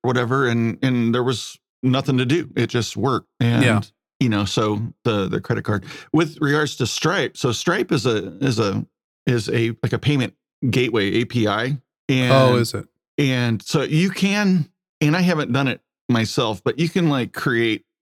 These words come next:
Speaker 1: like, payment forms and things like that and
Speaker 2: Oh, okay.
Speaker 1: and stuff. And, uh, but it's more of an A P I. So, like, if you have something of, uh, maybe, like, a shopping cart application that you wanna connect to your Stripe, then,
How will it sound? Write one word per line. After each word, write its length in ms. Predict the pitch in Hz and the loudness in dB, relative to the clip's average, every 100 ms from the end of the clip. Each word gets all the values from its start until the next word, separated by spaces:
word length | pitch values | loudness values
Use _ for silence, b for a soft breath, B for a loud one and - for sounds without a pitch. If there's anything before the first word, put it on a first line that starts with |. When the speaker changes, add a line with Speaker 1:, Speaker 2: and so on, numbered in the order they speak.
| - | -4
Speaker 1:
like, 220 | 107 87 _ - | -2 -2 _ -2
payment 320 | 131 127 - | 0 0 0
forms 440 | 135 127 131 123 | 0 2 2 2
and 100 | 127 | 0
things 200 | 139 127 | 0 0
like 160 | 127 120 | -2 -2
that 340 | 127 127 120 _ _ - | -2 -2 -4 _ _ -4
and 480 | 117 110 104 98 98 | 0 2 2 2 4
Speaker 2:
Oh, 300 | 131 131 123 | 4 4 2
okay. 280 | 120 - 98 95 | -2 -6 -10 -4
Speaker 1:
and 120 | 123 | -4
stuff. 260 | 113 127 120 _ - | -2 -4 -4 _ -4
And, 440 | 123 117 113 104 | -2 0 0 0
uh, 340 | - 127 113 107 | -2 -2 -2 0
but 140 | 135 | -2
it's 120 | 139 185 | 0 0
more 160 | 220 | 0
of 80 | 165 | 0
an 100 | 120 | -2
A 160 | 107 131 | -2 -2
P 200 | - 123 | 0 0
I. 380 | 113 117 139 160 | 0 0 -2 -4
So, 220 | - 156 | -2 0
like, 200 | 143 131 | 0 -2
if 100 | 151 | 0
you 120 | 185 | 2
have 300 | 165 151 139 | 2 2 -2
something 580 | 120 143 - 135 139 135 _ _ - | -2 -4 0 0 0 -2 _ _ -2
of, 380 | 131 123 120 110 _ - | 0 0 -2 -6 _ -8
uh, 100 | - | -2
maybe, 280 | 127 117 113 | 0 2 2
like, 160 | 104 107 | 0 0
a 60 | |
shopping 320 | 104 135 131 135 | 0 0 -2 -2
cart 220 | 143 135 | -2 0
application 880 | 131 139 - 143 131 135 139 135 - _ _ - | -2 -4 -2 -2 0 0 0 -2 -12 _ _ -2
that 260 | 113 - _ _ - | -2 -2 _ _ -2
you 160 | 139 127 | 0 2
wanna 180 | 131 123 | 2 0
connect 340 | 131 123 123 | 0 -2 -2
to 80 | 131 | -2
your 140 | 110 101 | 0 -2
Stripe, 480 | - 131 120 90 - _ _ - | 0 0 -2 -6 -12 _ _ -2
then, 480 | 127 120 113 110 | 0 2 2 0